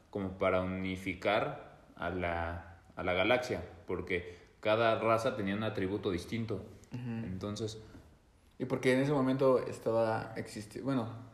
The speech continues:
Speaker 2: todavía debe existir la guerra, ¿no? La guerra de Orión y todo eso.
Speaker 1: Ajá,
Speaker 2: Que
Speaker 1: se
Speaker 2: es
Speaker 1: sup-, se supone que hubo una guerra
Speaker 2: Es todo un tema, pero sí.
Speaker 1: intergaláctica.
Speaker 2: Sí, y, y entonces ellos llegaron aquí, de alguna manera,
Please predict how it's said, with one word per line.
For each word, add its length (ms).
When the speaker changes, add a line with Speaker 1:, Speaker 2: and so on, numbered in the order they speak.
Speaker 2:
todavía 300
debe 140
existir 480
la 180
guerra, 320
¿no? 240
La 80
guerra 260
de 120
Orión 400
y 40
todo 200
eso. 160
Speaker 1:
Ajá, 340
Speaker 2:
Que 60
Speaker 1:
se 140
Speaker 2:
es 100
Speaker 1:
sup-, 160
se 140
supone 300
que 60
hubo 100
una 140
guerra 540
Speaker 2:
Es 140
todo 180
un 100
tema, 300
pero 220
sí. 80
Speaker 1:
intergaláctica. 880
Speaker 2:
Sí, 400
y, 300
y 60
entonces 580
ellos 320
llegaron 380
aquí, 500
de 120
alguna 240
manera, 440